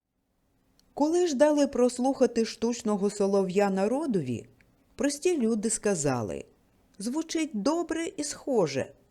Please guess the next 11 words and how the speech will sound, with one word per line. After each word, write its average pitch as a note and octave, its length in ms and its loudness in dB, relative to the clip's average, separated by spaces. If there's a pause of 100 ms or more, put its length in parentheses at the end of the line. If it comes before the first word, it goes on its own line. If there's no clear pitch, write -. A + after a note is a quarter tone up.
(200)
та A2 140 -4
чогось C3 500 2
не D#3 140 0
вистачає. C4+ 920 0 (440)
А C4+ 100 2
чого D#4+ 420 0
ми F4 140 -2
й E4+ 40 0
самі B3+ 420 2
не D#3 200 -2
знаємо?» C3 720 -2